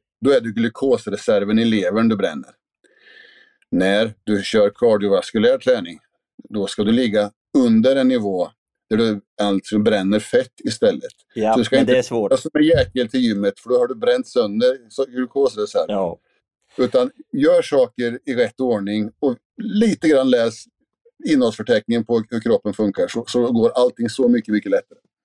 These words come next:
Speaker 2: Ja, men det är kul att du tar upp sådana saker. Vi skulle kunna, vi skulle kunna prata rätt mycket om just den här, hur man ska göra vid olika situationer. För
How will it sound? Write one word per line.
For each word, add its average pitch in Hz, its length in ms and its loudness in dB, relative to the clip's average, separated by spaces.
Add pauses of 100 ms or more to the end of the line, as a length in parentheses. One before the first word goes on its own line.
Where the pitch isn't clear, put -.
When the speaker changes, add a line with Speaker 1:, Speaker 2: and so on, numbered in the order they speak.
(140)
Speaker 2:
Ja, 120 100 -2
men 147 140 -2
det 165 60 0
är 165 60 0
kul 180 220 0
att 175 80 -2
du 165 80 -4
tar 156 140 2
upp 170 200 0
sådana 131 140 -2
saker. 123 240 -2
Vi 131 180 -4
skulle 156 180 -2
kunna, 156 300 -2
vi 147 160 -2
skulle 151 160 -4
kunna 156 140 -2
prata 156 280 0
rätt 135 160 -2
mycket 151 540 -2
om 131 300 0
just 127 360 0
den 123 140 0
här, 117 580 -4 (120)
hur 120 560 0 (160)
man 117 380 -2
ska - 240 -2
göra 117 560 2
vid 117 140 0
olika 110 240 -4
situationer. 117 720 -2
För 127 200 -2